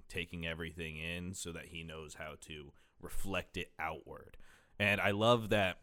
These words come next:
<clears throat> in this movie they did something that Paul Thomas Anderson does in a lot of his movies, which is,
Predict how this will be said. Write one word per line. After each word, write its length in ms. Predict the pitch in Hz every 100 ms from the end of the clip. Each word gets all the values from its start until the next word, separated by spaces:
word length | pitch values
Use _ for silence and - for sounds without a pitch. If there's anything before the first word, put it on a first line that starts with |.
| - - -
<clears throat> 380 | - - - -
in 120 | 107 107
this 180 | 104
movie 320 | 104 101 95 95
they 160 | 92
did 240 | 87 98 87
something 420 | 95 90 92 85
that 360 | 87 87 - - - - - _ -
Paul 200 | 120 117
Thomas 300 | 110 98 110
Anderson 400 | 147 147 98 85
does 240 | 87 80
in 80 | 85
a 80 | 78
lot 180 | 76 69
of 80 |
his 180 | 82 73
movies, 380 | 78 76 78 -
which 180 | 82 -
is, 180 | 78